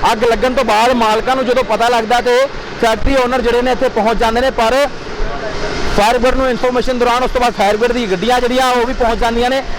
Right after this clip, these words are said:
ਲਗਾਤਾਰ ਫਾਇਰ ਬ੍ਰਿਗੇਡ ਦੇ ਅਧਿਕਾਰੀ ਜਿਹੜੇ ਨੇ ਉਹ ਕੰਮ ਕਰਦੇ ਹੋਏ ਨਜ਼ਰ ਆ ਰਹੇ ਨੇ। ਸੋ ਗੱਡੀਆਂ ਦੇਖ ਸਕਦੇ ਹੋ ਲਗਾਤਾਰ ਇੱਥੇ ਪਹੁੰਚ ਰਹੀਆਂ ਨੇ।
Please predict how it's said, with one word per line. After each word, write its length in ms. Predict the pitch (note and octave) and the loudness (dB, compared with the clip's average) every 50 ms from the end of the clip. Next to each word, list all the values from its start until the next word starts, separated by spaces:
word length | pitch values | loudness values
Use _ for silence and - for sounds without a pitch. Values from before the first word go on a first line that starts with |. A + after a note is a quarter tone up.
| - - - | -2 0 0
ਲਗਾਤਾਰ 380 | - F#3+ F#3+ A3+ A3 B3 A#3+ A#3+ | 0 2 2 2 2 2 0 0
ਫਾਇਰ 200 | A3+ A3+ G#3+ G#3+ | 0 0 0 2
ਬ੍ਰਿਗੇਡ 220 | G#3+ A#3 A#3 A#3 | 0 0 0 2
ਦੇ 60 | B3 A#3 | 0 0
ਅਧਿਕਾਰੀ 260 | F#3+ F#3 G3+ G#3+ A3+ | 0 0 0 0 2
ਜਿਹੜੇ 180 | A#3+ A#3+ A#3+ | 2 0 2
ਨੇ 180 | A#3+ C4 C4+ B3+ - - - - - A3+ B3 | 0 0 -2 -2 -4 -6 -4 -2 0 0 0
ਉਹ 40 | A#3 | 2
ਕੰਮ 260 | - A#3+ A3+ B3 B3+ | 2 2 2 2 2
ਕਰਦੇ 240 | - B3+ A#3+ B3 B3+ | 0 0 0 0 0
ਹੋਏ 140 | A#3+ A#3+ | 0 0
ਨਜ਼ਰ 280 | A#3+ A3+ G#3+ G3+ G#3+ A#3 | 0 0 0 0 2 2
ਆ 120 | A#3 A3+ | 2 2
ਰਹੇ 140 | A#3 A#3+ B3+ | 2 2 0
ਨੇ। 60 | B3+ | 0
ਸੋ 120 | G#3+ - B3+ | 0 -2 -2
ਗੱਡੀਆਂ 400 | A3 G3+ F#3 F3+ G#3+ A#3+ B3 B3 | -2 -2 -2 0 0 0 2 2
ਦੇਖ 160 | A#3+ A#3+ - | 0 -2 -2
ਸਕਦੇ 200 | - A3+ A#3 A#3+ | -2 0 2 2
ਹੋ 60 | A#3+ | 2
ਲਗਾਤਾਰ 460 | A#3 A3 G#3 G#3 A3+ A3 - A#3 A#3 | 2 2 0 0 0 0 2 0 0
ਇੱਥੇ 180 | A#3+ A3+ - B3 | 2 2 0 0
ਪਹੁੰਚ 320 | A#3+ - G#3 G#3 G#3 G#3 | 0 0 0 0 0 0
ਰਹੀਆਂ 260 | A#3+ A#3+ B3 B3 B3+ B3+ | 0 0 0 0 2 0
ਨੇ। 140 | C4 C4+ | 0 -2